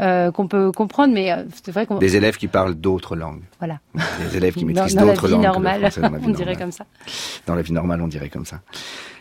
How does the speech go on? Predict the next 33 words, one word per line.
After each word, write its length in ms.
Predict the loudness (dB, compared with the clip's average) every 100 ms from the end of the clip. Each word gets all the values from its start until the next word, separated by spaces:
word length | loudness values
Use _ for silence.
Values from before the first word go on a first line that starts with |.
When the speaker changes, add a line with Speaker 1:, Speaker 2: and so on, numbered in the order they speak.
| -4
Speaker 2:
Euh, 800 | 2 4 4 2 2 2 2 0 -2 -2
mais 280 | 2 2
ce 60 | 2
qu'on 120 | 0
essaye 200 | 0 0
de 80 | 0
faire, 140 | 0
c'est 120 | -2 -2
que 40 |
l'école, 260 | -2 0 0
euh, 260 | -4 -8 -10 -12 -14 -18 -16 -14
se 160 | -10 -6
raccroche 340 | -6 -8 -8
à 40 |
la 80 | -8
vie 80 | -6
normale. 260 | -8 -8 2
Oui, 220 | 4 6
donc 160 | 4
de, 80 | 2
depuis 260 | 2 2 2
la 80 | 2
fin 160 | 2
du, 360 | -2 0 0 0
du, 340 | -2 -2 -2
du 120 | -4
dix-neuvième, 640 | -4 0 2 2 2 2 0
on 140 | 0
a, 180 | -2 -4
voilà, 180 | -4 -6
on 80 |
a, 120 | -8 -10
on, 480 | -12 -12 -14 -12